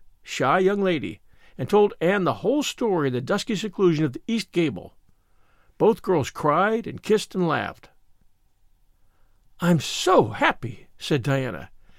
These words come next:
"but it does seem ridiculous to think of me being engaged." "What's it really like to be engaged?" asked Anne curiously.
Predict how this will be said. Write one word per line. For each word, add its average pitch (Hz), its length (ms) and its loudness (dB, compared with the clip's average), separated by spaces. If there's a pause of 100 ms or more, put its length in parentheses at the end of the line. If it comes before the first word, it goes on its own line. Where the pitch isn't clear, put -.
(160)
"but 196 100 2
it 226 100 2
does 311 220 -2
seem 285 180 -2
ridiculous 165 520 -2
to 156 100 -4
think 180 180 2
of 139 100 -2
me 233 160 0
being 156 220 2
engaged." 151 680 -6 (1400)
"What's - 240 -2
it 269 60 0
really 269 260 0
like 240 240 2
to 143 80 -4
be 185 120 2
engaged?" 190 640 -2 (480)
asked - 280 -2
Anne 107 340 -4
curiously. - 640 0